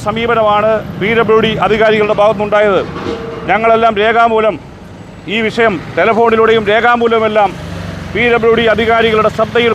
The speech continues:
കൊണ്ടുവന്നിട്ട് പോലും ഏതോ പൊതു സംഘടനയാണ് ഇവിടെ കുറച്ച് കല്ലും മണ്ണും ഒക്കെ വാരിയിടാൻ വേണ്ടി തയ്യാറായിട്ടുള്ളത്.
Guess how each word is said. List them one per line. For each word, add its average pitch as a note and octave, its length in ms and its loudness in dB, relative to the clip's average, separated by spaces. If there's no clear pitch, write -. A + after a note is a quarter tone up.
കൊണ്ടുവന്നിട്ട് A3 560 0
പോലും A3 240 2
ഏതോ A3+ 160 4
പൊതു A3+ 200 2
സംഘടനയാണ് A3 680 2
ഇവിടെ A3 220 2
കുറച്ച് G#3+ 320 0
കല്ലും A3 280 2
മണ്ണും A3 240 0
ഒക്കെ G#3 180 2
വാരിയിടാൻ G#3+ 440 2
വേണ്ടി G#3 200 0
തയ്യാറായിട്ടുള്ളത്. F#3+ 600 0